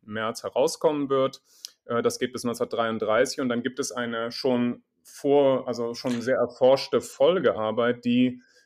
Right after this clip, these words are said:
im Grunde nicht von, von der Krise der dreißiger Jahre dann in die Nachzeit des, äh,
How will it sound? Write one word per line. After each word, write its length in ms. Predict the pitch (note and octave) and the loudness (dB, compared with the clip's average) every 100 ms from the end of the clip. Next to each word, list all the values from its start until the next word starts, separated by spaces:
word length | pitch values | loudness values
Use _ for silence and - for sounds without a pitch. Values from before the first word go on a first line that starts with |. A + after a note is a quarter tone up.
| _ _ | _ _
im 120 | C#3 B2 | 0 0
Grunde 760 | A#2 A#2 C#3 D#3+ D3+ C#3+ C#3 | 2 2 4 2 2 4 4
nicht 200 | B2+ C3+ | 0 -2
von, 280 | C#3 B2+ A#2+ | -2 0 0
von 140 | B2+ | -2
der 120 | A#2+ | -2
Krise 460 | A2+ - D#3 C#3+ B2+ | -2 -6 -6 -4 -6
der 120 | A2 | -2
dreißiger 440 | A2 C#3 C#3+ C#3 C3 | 0 0 -2 -2 0
Jahre 420 | B2 B2+ A#2+ A2+ | 0 -2 -2 -2
dann 320 | A#2 A#2 A#2+ _ - - | -2 -4 -8 _ -18 -2
in 180 | B2+ | 0
die 120 | A#2+ A#2+ | 0 0
Nachzeit 800 | A2+ A#2 C3+ - - C3 C3 | 0 0 0 -4 -6 -4 -4
des, 260 | B2 - - | -6 -10 -10
äh, 420 | - A#2+ A#2 A2+ | -10 -6 -4 -4